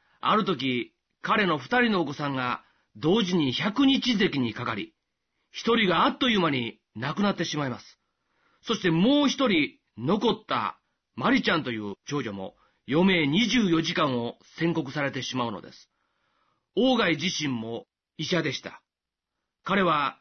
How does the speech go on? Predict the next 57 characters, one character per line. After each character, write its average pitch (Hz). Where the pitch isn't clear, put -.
小 190
児 233
科 269
医 247
の 190
勧 202
め 226
も 131
あ -
っ -
て、 98
モ 165
ル 269
ヒ 240
ネ 247
に 233
よ 214
る 180
安 254
楽 247
死 151
を 123
決 -
心 107
し -
ま -
す。 -
そ 151
れ 160
は 135
娘 208
の 139
苦 175
し 165
み 160
が 135
見 143
る 214
に 220
見 240
か 285
ね 277
る 269
も 254
の 233
で 156
あ 123
っ -
た 113
か 117
ら 98
で -
す。 -
と -
こ 143
ろ 165
が、 123